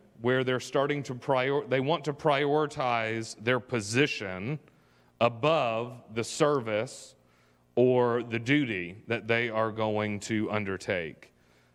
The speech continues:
Um, now, in Matthew nineteen twenty-eight, Jesus had kind of promised and, and set up, you know,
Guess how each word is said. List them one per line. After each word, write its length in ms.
Um, 360
now, 260
in 140
Matthew 580
nineteen 840
twenty-eight, 760
Jesus 420
had 180
kind 180
of 100
promised 680
and, 200
and 220
set 300
up, 560
you 120
know, 460